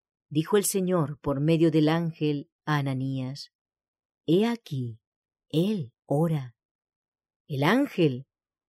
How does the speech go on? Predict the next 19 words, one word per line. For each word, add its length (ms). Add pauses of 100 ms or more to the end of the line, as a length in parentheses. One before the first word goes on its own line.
le 140
hizo 300
saber 380
al 120
siervo 540
de 160
Dios 560 (460)
que 100
le 100
había 220
mostrado 560
a 60
Saulo 480
en 120
visión 520
un 200
hombre 420
llamado 420
Ananías, 760